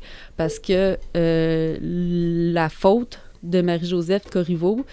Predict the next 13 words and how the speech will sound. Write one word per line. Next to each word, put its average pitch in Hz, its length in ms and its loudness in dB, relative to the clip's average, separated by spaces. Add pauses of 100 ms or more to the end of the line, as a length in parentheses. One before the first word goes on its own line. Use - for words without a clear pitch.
(400)
c'était - 440 0
pas 214 220 2
nécessairement 180 580 0
qu'elle 170 220 2
avait 160 280 2
tué - 180 -4
son 175 200 -2
mari, 165 320 0
c'était 175 320 -2
que - 80 -12
c'était 170 260 -4
une 165 120 -2
femme, 214 500 2